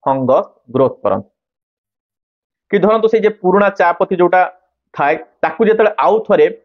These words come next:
ଫ୍ରେଶ ଚା ତିଆରି କରିବା ପାଇଁ କ୍ଷୀରରେ ପକା ହୁଏ କି ଗରମ ପାଣିରେ ପକା ହୁଏ, ସେ ଗରମରେ କି ସେମାନେ ମରନ୍ତି ନାହିଁ, ସେ ବ୍ୟାକ୍ଟେରିଆ ଫଙ୍ଗସ ମରନ୍ତି ନାହିଁ, ଯୋଉମାନେ ସେଥିରେ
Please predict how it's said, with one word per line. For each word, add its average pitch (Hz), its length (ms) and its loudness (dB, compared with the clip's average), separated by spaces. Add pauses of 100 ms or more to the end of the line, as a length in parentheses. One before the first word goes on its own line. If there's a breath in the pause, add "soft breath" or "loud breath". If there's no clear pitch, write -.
(340)
ଫ୍ରେଶ 202 220 0 (140)
ଚା 180 100 2 (160)
ତିଆରି 170 320 0
କରିବା 180 180 2
ପାଇଁ 175 160 -2
କ୍ଷୀରରେ 156 380 2
ପକା 143 260 -2
ହୁଏ 180 140 2 (380)
କି 151 60 0 (100)
ଗରମ 139 240 0
ପାଣିରେ 139 280 0
ପକା 135 240 -2
ହୁଏ, 202 140 2 (500)
ସେ 185 80 0 (140)
ଗରମରେ 160 380 2
କି 240 140 -6
ସେମାନେ 135 340 -2
ମରନ୍ତି 117 360 0
ନାହିଁ, 101 120 -14 (160)
ସେ - 120 -10
ବ୍ୟାକ୍ଟେରିଆ 151 400 -2
ଫଙ୍ଗସ 135 320 -2
ମରନ୍ତି 113 300 0
ନାହିଁ, 113 100 -2 (120)
ଯୋଉମାନେ 147 360 0
ସେଥିରେ 151 200 -4